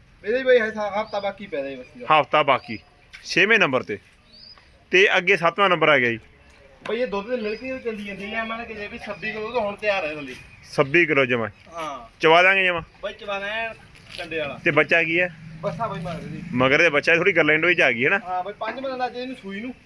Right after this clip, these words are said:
Speaker 2: ਠੀਕ ਹੈ।
Speaker 1: ਤੇ ਛੱਬੀ ਕਿਲੋ ਦੁੱਧ ਤਿਆਰ ਆ ਹੁਣ।
Speaker 2: ਮਿਣ ਕੇ ਦੇ ਦਾਂਗੇ ਜਮਾਂ?
Speaker 1: ਮਿਣ ਕੇ ਦੇ ਦਾਂਗੇ ਬਾਈ ਜਮਾਂ।
Speaker 2: ਠੀਕ ਹੈ। ਅੱਗੇ ਨਾਲ ਜਿਹੜੀ ਖੜੀ ਆ ਐਚ ਐਫ ਦਾ ਬੱਚਾ?
Speaker 1: ਇਹ ਬਾਈ ਪਹਿਲਾਂ ਨੂੰ ਬੱਸੀ ਆ।
Speaker 2: ਠੀਕ ਹੈ।
Speaker 1: ਪੂਰੇ ਵੀਹ ਦਿਨ ਪੈਂਡਿੰਗ ਪੈਣਗੇ। ਇਹ ਇਕੱਠੀਆਂ ਫਾਰਮ ਚੋਂ ਲਈਆਂ ਨੇ ਆਪਾਂ ਚਾਰ ਵੜਾ ਜੀ।
Speaker 2: ਅੱਛਾ, ਦੋ ਵੱਡੀਆਂ ਤੇ ਇੱਕ ਆਹ।
Speaker 1: ਹਾਂ।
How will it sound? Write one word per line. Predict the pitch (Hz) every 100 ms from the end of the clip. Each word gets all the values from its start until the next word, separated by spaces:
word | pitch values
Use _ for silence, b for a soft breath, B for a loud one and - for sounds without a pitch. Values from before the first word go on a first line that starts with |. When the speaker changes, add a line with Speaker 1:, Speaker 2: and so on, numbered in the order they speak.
| -
Speaker 2:
ਠੀਕ | 160 135
ਹੈ। | 113 98 -
Speaker 1:
ਤੇ | 160 147 147 -
ਛੱਬੀ | 190 208
ਕਿਲੋ | 208
ਦੁੱਧ | 220 233
ਤਿਆਰ | 226 196
ਆ | 165
ਹੁਣ। | 135 117 - -
Speaker 2:
ਮਿਣ | 143
ਕੇ | 151
ਦੇ | 160
ਦਾਂਗੇ | 131 117
ਜਮਾਂ? | 113 120
Speaker 1:
ਮਿਣ | 180
ਕੇ | 180 -
ਦੇ |
ਦਾਂਗੇ | 156 139 123
ਬਾਈ | -
ਜਮਾਂ। | -
Speaker 2:
ਠੀਕ | 147 156
ਹੈ। | 175
ਅੱਗੇ | 170 196
ਨਾਲ | 180 170
ਜਿਹੜੀ | 190 170
ਖੜੀ | 180
ਆ | 190
ਐਚ | 170
ਐਫ | 165
ਦਾ | 143 147
ਬੱਚਾ? | 131 127 117
Speaker 1:
ਇਹ |
ਬਾਈ | 240 254
ਪਹਿਲਾਂ | 220 226
ਨੂੰ | 262
ਬੱਸੀ | 226 - 208
ਆ। | 214 208 - - -
Speaker 2:
ਠੀਕ | 151
ਹੈ। | 127
Speaker 1:
ਪੂਰੇ | 104 - 98 190
ਵੀਹ | 262
ਦਿਨ | 302 285
ਪੈਂਡਿੰਗ | 262 233 240
ਪੈਣਗੇ। | 233 185 185 220 - -
ਇਹ | 254
ਇਕੱਠੀਆਂ | 277 254 240 226
ਫਾਰਮ | 220 220 285
ਚੋਂ | 269
ਲਈਆਂ | 226 185
ਨੇ | 170
ਆਪਾਂ | 170
ਚਾਰ | 180 180 160
ਵੜਾ | 147 170
ਜੀ। | 147 131 _
Speaker 2:
ਅੱਛਾ, | - 131
ਦੋ | 147
ਵੱਡੀਆਂ | 147 151 135 151
ਤੇ | 151
ਇੱਕ | 151
ਆਹ। | 147 120 98 -
Speaker 1:
ਹਾਂ। | 185 170 147 120